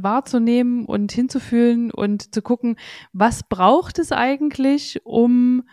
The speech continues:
ähm, um mein Erscheinungsbild besser zu machen? Also was, was, was nehme ich eigentlich wahr? Was, was stört mich denn zum Beispiel?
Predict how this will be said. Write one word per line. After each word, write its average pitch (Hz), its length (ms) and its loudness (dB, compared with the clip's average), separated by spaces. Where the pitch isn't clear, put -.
ähm, 214 640 2
um 226 160 4
mein 214 500 2
Erscheinungsbild 220 840 0
besser 208 400 0
zu - 180 -4
machen? 175 520 -6
Also 185 220 -6
was, 233 340 -4
was, 214 240 -2
was 214 200 -2
nehme 240 160 4
ich 226 100 -2
eigentlich 202 300 -4
wahr? 202 220 0
Was, 196 200 -4
was 214 220 -2
stört 254 260 2
mich 233 140 -4
denn 180 180 -6
zum 180 160 -6
Beispiel? 175 520 -6